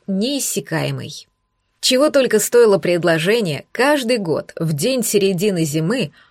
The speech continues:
устраивать в поместье сад ледяных скульптур, снежные горки и каток для детворы Рейвеля. Нелюдимому некроманту это точно не понравится, как и многое другое, что мы успели придумать. «Симон,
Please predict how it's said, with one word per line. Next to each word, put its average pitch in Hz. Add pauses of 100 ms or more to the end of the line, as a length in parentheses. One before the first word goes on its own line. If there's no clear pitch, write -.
устраивать 311
в -
поместье 247
сад -
ледяных 170
скульптур, 285 (240)
снежные 170
горки 214 (200)
и 202
каток 214
для 190
детворы 185
Рейвеля. 160 (760)
Нелюдимому 262
некроманту 208
это 170
точно 220
не 262
понравится, 330 (260)
как 349
и 302
многое 214
другое, 185
что 208
мы 185
успели 202
придумать. 240 (840)
«Симон, 208